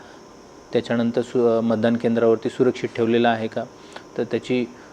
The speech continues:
उद्या सकाळी मॉकपोल करण्या अगोदर रचना असते, तर ती रचना व्यवस्थित केलेली आहे का. मॉकपोल जे आहे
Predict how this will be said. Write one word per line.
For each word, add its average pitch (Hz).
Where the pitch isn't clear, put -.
उद्या 131
सकाळी 113
मॉकपोल 123
करण्या 123
अगोदर 113
रचना 117
असते, 110
तर 110
ती 123
रचना 120
व्यवस्थित 127
केलेली 117
आहे 110
का. 110
मॉकपोल 127
जे 131
आहे 101